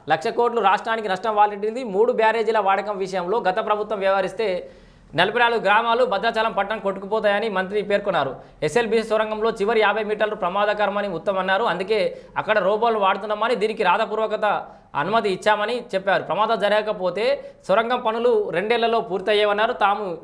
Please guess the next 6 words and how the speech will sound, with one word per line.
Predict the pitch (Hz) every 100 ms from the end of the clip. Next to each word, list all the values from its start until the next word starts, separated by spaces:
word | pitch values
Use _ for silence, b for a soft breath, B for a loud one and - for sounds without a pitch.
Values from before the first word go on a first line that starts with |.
| B B
ఇప్పటికే | 147 147 247 240 254 208 160
ఏడు | 208
సార్లు | 220 233 240
గెలిచానని, | 226 226 226 240
మంత్రిగా | 214 190 233 240
ఉన్నానని | 220 220 220 254 294